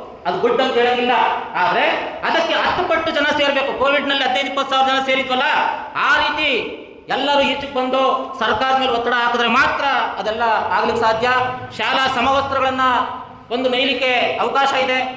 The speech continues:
ನಮ್ಮ ನೇಕಾರರಿಗೆ ಅವಕಾಶ ಮಾಡ್ಕೊಡ್ಬೇಕು. ಒಂದು ಹೊಸ ಮಾರ್ಕೆಟ್ ಅನ್ನ ಸೃಷ್ಟಿ ಮಾಡ್ಲಿಕ್ಕೆ ಸಾಧ್ಯತೆ ಇದೆ. ಇವತ್ತು ತುರ್ತು ಬೇಡಿಕೆ ಇರುವಂತದ್ದು, ಅದನ್ನ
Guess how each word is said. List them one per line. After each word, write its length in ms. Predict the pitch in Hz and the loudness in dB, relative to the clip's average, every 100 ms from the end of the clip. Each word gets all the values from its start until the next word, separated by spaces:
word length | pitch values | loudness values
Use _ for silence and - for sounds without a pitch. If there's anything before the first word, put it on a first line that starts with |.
| - - | -12 -6
ನಮ್ಮ 140 | 220 | -4
ನೇಕಾರರಿಗೆ 460 | 226 247 254 247 233 | -2 -2 0 0 2
ಅವಕಾಶ 300 | 226 254 247 | 2 0 0
ಮಾಡ್ಕೊಡ್ಬೇಕು. 560 | 240 240 240 240 240 247 247 - - - | 0 0 0 0 0 0 0 -6 -6 -2
ಒಂದು 120 | 226 240 | 0 2
ಹೊಸ 100 | 294 | 2
ಮಾರ್ಕೆಟ್ 460 | 254 247 294 294 294 | 2 0 0 -2 -2
ಅನ್ನ 140 | 262 262 247 202 - - 233 | 0 2 2 0 -4 -8 -8
ಸೃಷ್ಟಿ 240 | 240 285 | -4 0
ಮಾಡ್ಲಿಕ್ಕೆ 440 | 262 254 240 247 226 - - - | 0 2 2 2 2 0 -2 -10
ಸಾಧ್ಯತೆ 460 | - 190 - 254 240 | -4 -2 0 0 0
ಇದೆ. 200 | 226 240 247 - - - | 2 2 0 -2 -10 -4
ಇವತ್ತು 240 | 190 233 233 | 0 0 2
ತುರ್ತು 340 | 269 269 311 | 0 2 2
ಬೇಡಿಕೆ 300 | 269 269 254 | 2 2 2
ಇರುವಂತದ್ದು, 460 | 240 233 233 233 240 220 - - - | 2 2 0 0 2 2 0 -6 -6
ಅದನ್ನ 220 | 196 233 | -4 -2